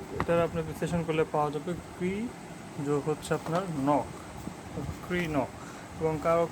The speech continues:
ছয় প্রকার, যদিও আপনার এই যে, আহ, আপনার সম্মত কারক আবার যুক্ত করছে।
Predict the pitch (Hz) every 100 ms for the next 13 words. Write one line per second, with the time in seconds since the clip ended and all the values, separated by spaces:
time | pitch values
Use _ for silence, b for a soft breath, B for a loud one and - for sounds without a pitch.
0 | - 165 160 170 160 147 156 233 - -
1 | - - - - - - 151 139 147 147
2 | 160 165 160 165 160 156 156 156 143 143
3 | 139 143 143 139 139 143 - - - -
4 | - 156 131 127 143 - 160 165 170 175
5 | 165 156 151 143 143 - 143 135 - 147